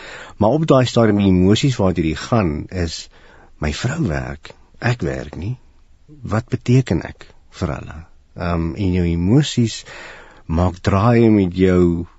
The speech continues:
van, van, van, hoe sê jy, wanhoop na hoop, na, eh, waar, wat se plek het ek in my gesin? Wat se plek het ek in die samelewing? En jou emosies dra jou deur, deur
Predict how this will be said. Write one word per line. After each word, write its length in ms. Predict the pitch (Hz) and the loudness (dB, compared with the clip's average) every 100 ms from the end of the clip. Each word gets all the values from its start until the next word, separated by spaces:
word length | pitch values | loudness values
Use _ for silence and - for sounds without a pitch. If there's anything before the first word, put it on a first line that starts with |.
| - | -20
van, 520 | - - 85 85 78 | -18 -2 0 2 0
van, 400 | - 80 78 78 | -2 -4 -4 -6
van, 360 | - 80 80 85 | -10 -10 -8 -4
hoe 140 | 101 90 | -4 -4
sê 160 | - | -2
jy, 140 | 87 85 | -4 0
wanhoop 500 | 95 98 98 92 98 | 2 2 2 0 -2
na 260 | 85 78 - - | -4 -6 -12 0
hoop, 400 | 101 110 - - - - - - | 2 2 -2 -20 -20 -20 -20 -10
na, 460 | 85 85 82 80 - | -2 2 2 0 -4
eh, 720 | 73 50 50 50 50 50 50 - | -6 -6 -6 -8 -8 -10 -12 -12
waar, 560 | 95 98 101 104 95 92 | -4 2 4 4 0 -2
wat 240 | 95 104 | -2 -2
se 120 | - - | -2 -2
plek 360 | - 120 - | 2 2 2
het 300 | 101 90 - | 0 0 0
ek 220 | 78 - | -6 -6
in 120 | 90 82 | -4 -4
my 120 | 76 | -6
gesin? 320 | - - 73 | -8 -10 -8
Wat 120 | 87 | -4
se 100 | - | -4
plek 300 | - 113 101 | -2 -2 0
het 160 | 101 90 | -4 -4
ek 140 | 82 | -4
in 80 | 87 | -2
die 60 | 82 | -4
samelewing? 760 | - 80 80 - 85 87 90 | -4 -4 -6 -8 -10 -10 -8
En 220 | 90 90 90 - - - | -4 -4 -6 -12 -20 -4
jou 140 | 123 | 0
emosies 480 | 139 170 190 165 127 | 4 4 4 0 0
dra 340 | 107 117 139 | 2 4 6
jou 420 | 135 135 127 120 117 | 6 6 6 4 0
deur, 280 | 117 123 117 | 2 2 0
deur 280 | - 120 110 | -2 0 0